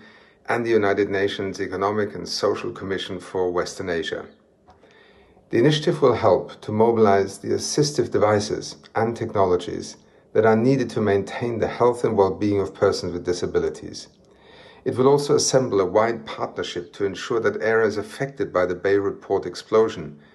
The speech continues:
including public institutions, streets, and private buildings, are rebuilt to be more accessible.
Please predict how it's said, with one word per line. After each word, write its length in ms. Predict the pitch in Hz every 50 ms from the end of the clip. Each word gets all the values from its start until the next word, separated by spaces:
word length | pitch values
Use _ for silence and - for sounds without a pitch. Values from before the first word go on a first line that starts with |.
| _ _ _ _
including 500 | - 110 107 - - 135 131 123 117 113
public 380 | - - - 101 110 104 101 104
institutions, 720 | 95 90 - - - - - 92 87 - - 92 85 -
streets, 480 | - - - - 123 120 110 107 -
and 120 | 90 87 -
private 400 | - - 104 107 98 95 87 -
buildings, 440 | 101 101 101 95 95 98 92 - - - - - - - _ _ _ -
are 160 | - 107 104
rebuilt 420 | 101 107 107 107 110 107 101 98 -
to 80 | -
be 140 | 92 98 98
more 280 | 95 95 95 95 92 92 92
accessible. 680 | - - - - 87 - - - - - - - -